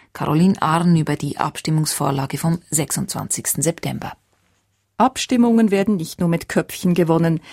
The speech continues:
Speaker 2: Das hat der Schweizerische Gewerbeverband aus der Niederlage beim sogenannten Rentenklau-Referendum dieses Frühjahr gelernt.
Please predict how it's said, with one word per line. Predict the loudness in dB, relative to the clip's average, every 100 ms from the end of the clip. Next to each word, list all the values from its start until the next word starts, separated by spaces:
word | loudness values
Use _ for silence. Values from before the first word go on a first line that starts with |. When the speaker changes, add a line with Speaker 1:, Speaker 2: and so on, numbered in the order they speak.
| -4
Speaker 2:
Das | 0 2
hat | 2
der | 2
Schweizerische | 2 2 2 2 0 0 0
Gewerbeverband | 0 4 4 4 2 2 4 2 0
aus | 0
der | 4 6
Niederlage | 6 4 4 4 2 2
beim | 2 0
sogenannten | 0 0 2 2 2 2
Rentenklau-Referendum | 4 4 4 4 4 4 2 4 2 2 2 4 4 2
dieses | 0 -2 -4
Frühjahr | 0 2 2 0
gelernt. | 2 2 4 4 0 -4